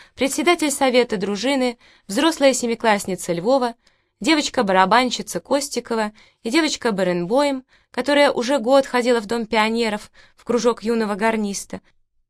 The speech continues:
но еще не научилась выдувать связных мелодий, а пока умела только издавать отдельно взятые звуки, встали во главе колонны. Арьергард состоял из Клавдии Ивановны Драчевой,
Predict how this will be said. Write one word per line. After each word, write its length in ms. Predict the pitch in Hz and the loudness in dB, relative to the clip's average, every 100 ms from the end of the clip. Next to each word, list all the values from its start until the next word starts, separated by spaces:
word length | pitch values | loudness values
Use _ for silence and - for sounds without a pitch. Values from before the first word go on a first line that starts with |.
| _ _ _ _ _ _ _ _ _ - | _ _ _ _ _ _ _ _ _ -2
но 100 | 311 | 0
еще 380 | 294 285 - | 2 0 -2
не 120 | 285 262 | 0 0
научилась 640 | 262 254 - 269 233 208 | 0 -2 -2 2 2 0
выдувать 420 | 190 190 208 202 - | -4 -4 -2 -2 -4
связных 520 | 196 202 180 165 - | -4 -2 -2 -6 -6
мелодий, 600 | 180 208 277 226 240 - _ _ _ | -4 0 0 0 -2 -4 _ _ _
а 40 | - | 0
пока 280 | 320 349 | 4 6
умела 280 | 311 294 262 | 4 4 2
только 320 | 254 254 233 | 2 2 2
издавать 420 | 220 185 220 220 214 | 0 2 4 2 2
отдельно 460 | 185 180 185 170 | -2 -2 -2 -2
взятые 460 | 160 170 156 156 151 | -2 -2 -2 -4 -8
звуки, 520 | 151 254 285 247 233 - - - | -6 -6 -2 -2 -2 -6 -20 -16
встали 380 | - - 330 302 | -8 2 4 4
во 120 | 254 | 0
главе 320 | 202 208 196 | 0 -2 -2
колонны. 680 | 196 214 214 190 151 147 - _ _ _ _ _ - - _ | -4 -2 0 0 -2 -6 -12 _ _ _ _ _ -20 -20 _
Арьергард 540 | 247 262 294 294 330 | 0 2 4 4 2
состоял 420 | - 269 262 262 | 0 -2 2 4
из 160 | 254 247 | 4 0
Клавдии 540 | - 247 262 196 190 | 4 8 8 6 -2
Ивановны 440 | 208 220 202 190 170 | 2 4 4 2 0
Драчевой, 720 | 170 170 - 269 269 254 247 | 0 -2 -2 0 2 0 -4